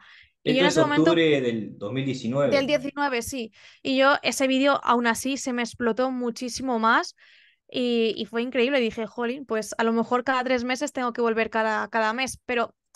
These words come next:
Speaker 1: también es verdad que como no había otros creadores que se dedicasen a eso, no tenía esa presión de, mm, tener que ir todos los días, porque nadie más enseñaba las obras nada más que yo.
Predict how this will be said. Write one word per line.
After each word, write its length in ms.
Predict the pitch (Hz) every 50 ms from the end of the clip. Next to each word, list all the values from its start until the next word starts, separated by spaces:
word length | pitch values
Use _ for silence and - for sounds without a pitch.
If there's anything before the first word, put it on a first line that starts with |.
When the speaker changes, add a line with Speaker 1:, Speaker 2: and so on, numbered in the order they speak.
| - _ _ _ _ _ _ -
Speaker 1:
también 280 | 269 262 254 269 285
es 60 | 320 330
verdad 240 | 330 311 311 302 311 -
que 180 | 285 254 233
como 260 | - 262 240 240 240
no 140 | 233 240 254
había 220 | 269 277 294 302 294
otros 220 | 294 269 262 -
creadores 440 | - 233 240 233 247 254 247 233 -
que 80 | - -
se 120 | - 247 226
dedicasen 480 | 226 220 208 - 233 240 - 285 262
a 140 | 233 226 226
eso, 280 | 226 - - 277 285 -
no 220 | - 233 233 233 233
tenía 240 | - 262 262 262 262
esa 220 | 240 254 233 -
presión 500 | - 240 226 226 - - 233 233 233 233 - -
de, 480 | 240 233 226 226 220 220 214 - - - _
mm, 340 | - 226 220 214 208 208 202
tener 300 | - - 226 220 226 226
que 100 | 226 247
ir 180 | 240 240 226 233 - -
todos 320 | 254 240 240 233 233 226
los 280 | 226 214 202 190 202 196
días, 320 | 214 208 196 196 202 -
porque 300 | - 214 220 - 220 214
nadie 300 | 220 226 240 247 240 226
más 220 | 226 240 233 233
enseñaba 440 | 233 220 214 220 214 214 208 208 208
las 160 | 202 202 202 220
obras 220 | 220 220 226 226 226
nada 160 | 208 202 202
más 180 | 196 196 196
que 160 | - 202 190 196
yo. 160 | 196 202